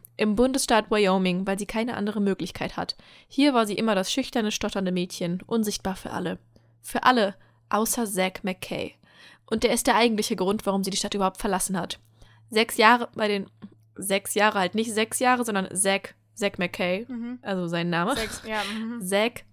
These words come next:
Speaker 1: Jahre bei den Special, Special Forces, mhm, weißt du, haben ihn Überlebenstechniken gelehrt und er hat ein Unternehmen namens Linear Tactical gegründet. Hauptsache in diesem Klappentext steht, er hat ein Unternehmen namens gegründet.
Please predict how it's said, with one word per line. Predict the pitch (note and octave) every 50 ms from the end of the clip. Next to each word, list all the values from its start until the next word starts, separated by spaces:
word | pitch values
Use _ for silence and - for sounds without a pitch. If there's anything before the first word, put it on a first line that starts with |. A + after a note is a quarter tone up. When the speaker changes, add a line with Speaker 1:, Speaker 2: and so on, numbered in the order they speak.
| - - B3 A3 -
Speaker 1:
Jahre | - G3+ G3+ G3+ A3 B3 C4+ C#4 D#4+ D#4
bei | C4 C4 B3
den | A#3 C4 A#3+
Special, | - - - B3 C#4 A#3+ - B3+ A3 - -
Special | - - - A#3 A#3+ - B3+ A#3
Forces, | A#3 - A#3 A#3+ C4+ C#4+ - D4 D4+ D4+ - - - - - - - - - - _ _ _ _ _ _
mhm, | - B3 A#3+ B3 B3+ C#4 C4+ -
weißt | - A#3 A#3 C4+ - -
du, | C#4+ D4+ F4+ - - - - - - - - -
haben | B3+ C4+ C#4 C#4+ C#4
ihn | C#4 B3+ B3+
Überlebenstechniken | C4+ B3+ B3+ B3+ A#3+ A#3+ B3 C4 C4 C4 - - C4 A#3+ - B3 - A#3 A3+
gelehrt | A3+ G#3+ G#3+ G#3 G#3+ A3+ A#3+ -
und | - A3 G#3+
er | - G#3+
hat | A3+ G#3 G#3 - - - - _ _
ein | - G3 G3
Unternehmen | G3 A3 - A3+ G3+ G#3 G#3+ A#3+ B3 B3 A#3
namens | G#3+ G3+ G#3 G#3 G#3 G#3 -
Linear | G#3 G#3 A3+ C4 C#4 C4+ B3+ B3
Tactical | - - A3 G#3 - - G#3+ G3 - A3+ -
gegründet. | - F#3+ - G#3 G3 G3 G3+ - - - - - - -
Hauptsache | - B3+ - - C4+ B3 B3
in | A#3
diesem | A#3 G#3 G#3+
Klappentext | G3 - B3 - - A3+ - A#3 G#3+ -
steht, | - A#3+ -
er | A3+
hat | A#3 A#3
ein | - A3+ A3
Unternehmen | A3 A#3 - C4+ A3 A3+ A#3 B3 C4 B3+ B3+ B3 A#3
namens | A3 G#3 G#3+ A#3 A3+ G3+ F3+ F3+ F#3+ - - -
gegründet. | A3 G3+ F#3 F#3+ G3+ G3 F#3+ E3+ E3+ F3+ F3+ - -